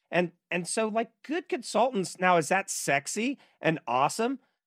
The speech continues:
No, but that's gonna make a massive impact in how in-,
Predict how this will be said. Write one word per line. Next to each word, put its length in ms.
No, 320
but 220
that's 180
gonna 160
make 180
a 60
massive 680
impact 460
in 80
how 200
in-, 100